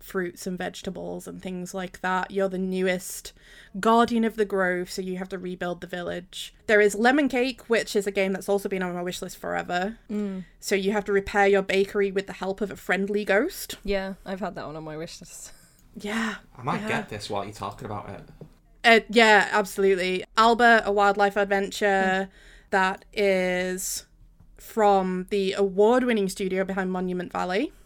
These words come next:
Speaker 1: You play Alba as she visits her grandparents on a Mediterranean island, and she starts doing wildlife exploration and realizes after seeing an animal in danger that she needs to help. And also from the same studio, they have Assemble with Care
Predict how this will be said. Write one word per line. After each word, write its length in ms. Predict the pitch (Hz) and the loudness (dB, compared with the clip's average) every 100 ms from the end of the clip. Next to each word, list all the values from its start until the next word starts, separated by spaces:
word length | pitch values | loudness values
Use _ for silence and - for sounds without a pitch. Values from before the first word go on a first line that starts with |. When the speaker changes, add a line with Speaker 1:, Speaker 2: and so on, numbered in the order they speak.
| - | -10
Speaker 1:
You 120 | 185 | -8
play 260 | 196 208 190 | -2 0 0
Alba 400 | - 190 190 185 | 2 0 2 -2
as 80 | 180 | -4
she 120 | - | -10
visits 280 | 196 185 - | -8 -8 -8
her 60 | 190 | -4
grandparents 720 | 196 208 220 208 208 220 - | -2 -2 0 2 2 -2 -8
on 100 | 190 | -10
a 20 | |
Mediterranean 640 | 185 190 190 - 208 277 311 | -8 -8 -12 -6 -4 -2 -4
island, 460 | 320 320 320 330 - - | -4 -4 -4 -4 -8 -8
and 200 | 196 196 | -4 -4
she 300 | - 196 190 | -6 -6 -6
starts 400 | 190 202 180 - | -4 -2 -2 -2
doing 240 | 196 185 | -4 -2
wildlife 420 | 185 196 190 185 190 | 2 2 4 0 0
exploration 880 | 185 - 180 180 - 190 175 175 - | -6 -4 -2 -2 -4 -6 -6 -8 -10
and 340 | 185 175 175 - | -8 -8 -8 -10
realizes 580 | 180 180 180 175 180 175 | -8 -4 -4 -6 -8 -10
after 200 | 175 - | -12 -10
seeing 200 | 185 175 | -8 -8
an 80 | 175 | -8
animal 280 | 175 175 175 | -6 -6 -6
in 100 | 175 | -6
danger 440 | 175 180 180 180 | -6 -6 -6 -8
that 200 | 170 - | -6 -8
she 240 | - 175 170 | -8 -10 -10
needs 360 | 170 170 - | -12 -12 -14
to 360 | - 175 170 170 | -12 -12 -10 -10
help. 300 | - 247 - - - | -4 -6 -6 -20 -4
And 360 | 208 202 196 - | 0 2 2 0
also 460 | 247 370 - 349 196 | 2 4 4 4 4
from 220 | 226 208 | 0 -2
the 80 | 202 | 0
same 240 | 247 262 | 0 0
studio, 580 | 240 294 240 190 185 220 - - | -2 -4 0 0 0 -2 -8 -12
they 100 | - | -4
have 160 | 220 220 | -2 0
Assemble 380 | 226 233 240 240 | 0 -2 0 0
with 140 | 262 | -2
Care 420 | - 254 285 339 | -4 -2 -2 -2